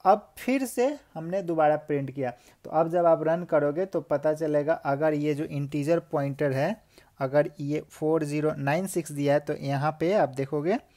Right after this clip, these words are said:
फ़ाइव थाउजेंड किया, इंटीजर है। उसी तरीके से कैरेक्टर पॉइंटर अगर यहाँ पे फ़ाइव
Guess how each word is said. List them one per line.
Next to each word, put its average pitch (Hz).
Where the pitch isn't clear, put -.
फ़ाइव 165
थाउजेंड 135
किया, 131
इंटीजर 139
है। 113
उसी 147
तरीके 175
से 170
कैरेक्टर 165
पॉइंटर 170
अगर 156
यहाँ 151
पे 196
फ़ाइव 151